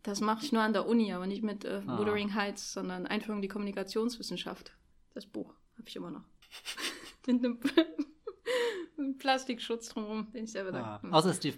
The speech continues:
Speaker 2: Jobs Biografie, da hab ich mir sehr viele, äh, Notizen gemacht, um <laughs> die wichtigsten, äh, Punkte nochmal nachschlagen zu können.
Speaker 1: Äh, gibt's schon eine Aaron Sorkin Biografie, die ich dir schenken kann?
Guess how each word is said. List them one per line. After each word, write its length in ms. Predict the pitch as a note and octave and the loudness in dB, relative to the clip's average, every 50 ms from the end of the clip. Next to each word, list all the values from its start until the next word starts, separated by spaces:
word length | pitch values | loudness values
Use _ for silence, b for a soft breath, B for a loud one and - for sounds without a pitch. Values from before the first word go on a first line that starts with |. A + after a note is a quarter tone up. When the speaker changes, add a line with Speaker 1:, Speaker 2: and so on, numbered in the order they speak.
| - - | -8 -6
Speaker 2:
Jobs 260 | - C#3+ C#3 - - | -4 -4 -4 -4 -6
Biografie, 480 | - G#2 G2+ G2 - - - - - G2+ | -8 -8 -8 -8 -10 -12 -16 -12 -10 -8
da 120 | - G#2+ A2+ | -6 -6 -6
hab 60 | A2+ | -6
ich 80 | G#2+ A2 | -6 -8
mir 100 | G#2+ F#2+ | -10 -10
sehr 180 | - - G#2 | -8 -8 -8
viele, 320 | - - A2 A2 G2+ F#2+ - | -6 -4 -4 -4 -2 -4 -4
äh, 40 | |
Notizen 600 | - G#2+ G#2 - - - - B2+ - - - - - | -2 2 2 4 4 6 4 4 4 2 -2 -2 0
gemacht, 240 | - G4+ - - - - | 0 2 2 2 0 0
um 80 | A#3 - | 0 0
<laughs> 680 | - - - - - - - - - - - _ - | 2 2 2 2 0 -4 -10 -12 -14 -14 -12 _ 0
die 120 | B2 A#2 | 2 6
wichtigsten, 640 | B2 D3 D3 - - C#3+ - - F#2+ - A#2+ A2+ A2+ | 6 6 6 6 4 0 0 0 -2 -2 0 0 0
äh, 420 | G#2+ E2+ F2+ G#2+ A2 G#2+ G#2+ A2 G#2+ | -2 -2 -2 0 0 0 0 -2 -6
Punkte 340 | - - B2+ B2+ B2 - G#2 | -4 -4 -2 -2 -2 -2 -4
nochmal 320 | G#2+ G#2+ G#2 G#2+ G#2 G#2 | -4 -4 -2 -2 -4 -2
nachschlagen 540 | G#2 G#2+ A2 A2+ - - G#2 G2+ G2+ G2 G2 | 2 2 2 2 0 -2 -2 -2 -2 -2 -4
zu 120 | G2+ - G2+ | -8 -10 -10
können. 340 | - G#2 G#2 G#2 G#2+ A2 A#2+ - B B A4+ A4+ G#4 F#4+ F4+ E4+ D#4+ D4 B B _ | -10 -8 -8 -8 -8 -10 -14 -18 B B -8 -8 -6 -6 -6 -8 -8 -8 B B _
Speaker 1:
Äh, 380 | E4 C4 B3 B3 A#3+ A#3+ A#3 A3+ A3+ - - - - A3+ A3+ | -2 0 0 2 2 0 -2 -2 -4 -4 -6 -4 -4 -4 -4
gibt's 180 | - - - - | -4 -4 0 2
schon 120 | C4 B3+ | 4 4
eine 100 | A#3 - | 4 4
Aaron 200 | - A#3+ B3 A#3+ | 4 4 4 4
Sorkin 440 | A#3+ - G#3+ G#3+ A#3 A#3 D4 C4+ C4 | 2 4 2 2 4 4 6 6 6
Biografie, 420 | C4+ C4+ C4 C4+ C4 B3+ C4 C#4 | 6 4 2 2 0 0 0 0
die 120 | B3 C#4 C#4 | 2 2 2
ich 80 | C4+ | 2
dir 120 | - A#3 B3 | 2 -2 -2
schenken 320 | - B3+ C4 C4+ A#3+ C4 | 0 -2 -2 -2 -2 -2
kann? 200 | C4+ C4+ C#4+ D4 | -2 -2 -4 -4